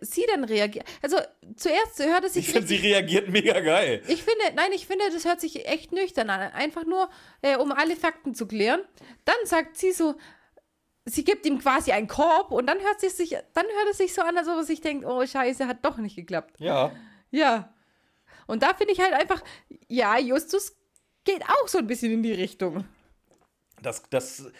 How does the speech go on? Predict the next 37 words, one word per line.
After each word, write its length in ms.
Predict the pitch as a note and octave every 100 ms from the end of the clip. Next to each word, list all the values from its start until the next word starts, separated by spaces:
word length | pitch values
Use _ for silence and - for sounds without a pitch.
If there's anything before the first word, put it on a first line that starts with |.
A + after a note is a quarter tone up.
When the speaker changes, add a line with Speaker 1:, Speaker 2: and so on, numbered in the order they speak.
| -
Speaker 2:
darüber 360 | - F3+ G#3 A3+
muss 180 | G#3 G#3
doch 160 | A3+
gesprochen 420 | A3 - A3+ A3+ E3
werden, 180 | B2
glaub 180 | B2 A#2+
ich, 80 | A#2
abends 200 | A#2 A#2
im 100 | B2
Apartment. 500 | A2+ - A2+ A2 G#2 -
Speaker 1:
<laughs> 60 | -
Ja, 760 | C#4+ D#4+ F4+ D4 A#4 D#4 E4+ F#4
eben. 200 | C#4+ C#4+ -
Speaker 2:
Und 140 | F3
Peter 220 | - A3
denkt 200 | G#3 G3+
sich 100 | F#3
so, 160 | E3+ D3+
„Ja, 180 | B2 B2+
ich 60 |
geh 80 | B2+
da 100 | B2+
mal 140 | A#2 A2+
mit 100 | G#2
Kelly 220 | A2+ G#2+
telefonieren.“ 500 | G#2 G2 G2 G2 F#2+
Ja. 240 | F2 F2+ F2+ - - _ - E4 G4 A3+ - _ _
So. 260 | C3 A#2 - _ _ _ _ _ _ _ _ _ - - -
Speaker 1:
Und 280 | F4 F4
genau 580 | D#4+ B3+ G3+ F3 G3+ D4+ D#4
da 180 | - D3+
bin 220 | - A3+
ich 100 | D4+ D4+
nicht 240 | G4+ -
deiner 200 | E4 C4+
Meinung. 440 | G3+ F3 E3+ E3 E3 _ _ _ _ _ -
Klar, 460 | A3 G#3 G3 D#4+